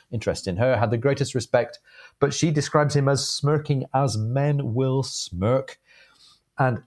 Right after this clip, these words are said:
he finally believed her rebuff when she told him that she had sworn never to put it in any man's power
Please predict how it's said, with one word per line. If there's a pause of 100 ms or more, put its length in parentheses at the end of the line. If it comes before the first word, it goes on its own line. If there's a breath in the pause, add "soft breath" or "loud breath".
he
finally (380)
believed (240)
her
rebuff (280 soft breath)
when
she
told
him
that
she
had
sworn
never
to
put
it
in
any
man's
power